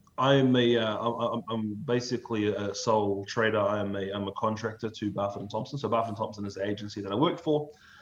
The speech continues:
Um, but being, being contractor, basically, as long as you get the work done, you, you're basically your own boss where you get to make your own hours. And as you could imagine, that,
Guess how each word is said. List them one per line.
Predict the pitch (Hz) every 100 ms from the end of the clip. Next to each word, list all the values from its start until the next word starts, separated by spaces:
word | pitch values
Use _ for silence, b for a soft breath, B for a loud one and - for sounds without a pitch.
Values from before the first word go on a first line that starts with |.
| B -
Um, | 117 113 104 101 101
but | 98 90
being, | 123 120 113 107
being | 98 123 101
contractor, | 117 113 113 - 101
basically, | 95 110 - - - 107 101 - _ - 123
as |
long | 131 180
as | 175
you | 143
get | 156
the | 123
work | 117 110 101
done, | 117 101 87 92 104 - -
you, | 107 113
you're | 107 117 110
basically | 113 120 139 135 123
your | 113 113
own | 107 95
boss | 107 104 -
where |
you | 101
get | 110
to | 98
make | 95 101 -
your | 101
own | 101 98
hours. | 92 - 330 - - - b b b b -
And | 120 110 104 101 98 95 90 - _ _ -
as | 120 113
you | 117
could | 117
imagine, | 101 104 104 104 92
that, | 101 95